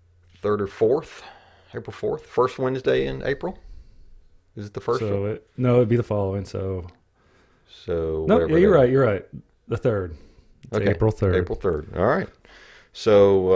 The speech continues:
Speaker 1: uh, if you're in, uh, Corinth, Mississippi, drop by Church of the Crossroads on Wednesday, April third. Hear Trevor
Speaker 2: Go up to the
Speaker 1: speak
Speaker 2: youth
Speaker 1: to
Speaker 2: room.
Speaker 1: our youth.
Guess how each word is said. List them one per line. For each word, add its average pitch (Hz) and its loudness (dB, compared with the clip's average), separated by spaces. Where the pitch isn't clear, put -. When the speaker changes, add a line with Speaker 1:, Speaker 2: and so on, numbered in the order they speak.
Speaker 1:
uh, 78 2
if 87 -4
you're 104 0
in, 101 0
uh, 95 2
Corinth, 107 0
Mississippi, 120 -6
drop - -6
by 87 -2
Church 95 -4
of - -20
the - 0
Crossroads 101 -2
on 82 -8
Wednesday, 90 -6
April 90 -8
third. 110 -6
Hear 85 -8
Trevor 101 0
Speaker 2:
Go 104 -10
up 92 -14
to - -12
the 110 -6
Speaker 1:
speak 117 0
Speaker 2:
youth 117 -4
Speaker 1:
to 117 4
Speaker 2:
room. 117 8
Speaker 1:
our 120 4
youth. 135 -6